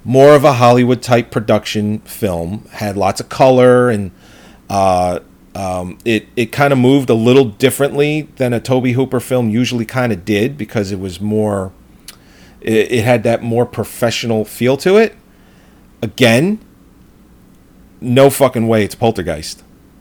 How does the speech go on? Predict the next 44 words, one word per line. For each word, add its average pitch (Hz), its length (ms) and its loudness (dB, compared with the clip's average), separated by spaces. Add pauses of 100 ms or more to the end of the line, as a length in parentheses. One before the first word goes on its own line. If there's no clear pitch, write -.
(120)
There's 196 180 4
no 247 200 6
way 196 180 6
he 151 100 2
woke 147 280 4
up 131 160 4
all 120 160 6
of 104 80 -2
a 98 60 -4
sudden, 107 280 -2
"Hey, 165 120 -2
you 143 100 -6
remember 180 220 -2
that 285 120 -4
movie 113 340 0
I 139 60 0
directed 139 460 -4 (220)
f-, - 260 -10
uh, 117 120 0
three 147 220 -8
years 151 240 -4
ago, 160 320 0
four 113 220 -4
years 147 240 -4
ago? 160 280 0 (420)
Poltergeist? 160 680 0 (680)
Yeah, 156 160 4
let 170 100 2
me 240 80 2
try 269 180 4
and 190 80 4
do 143 160 2
that 120 240 6
again." 82 380 -4 (180)
No. 123 380 4 (360)
You 127 120 0
know 139 80 4
why? 107 420 2
'Cause 143 240 -6
he 151 80 4
didn't 151 160 4
fucking 107 400 -2
do 127 220 2
it. - 160 -10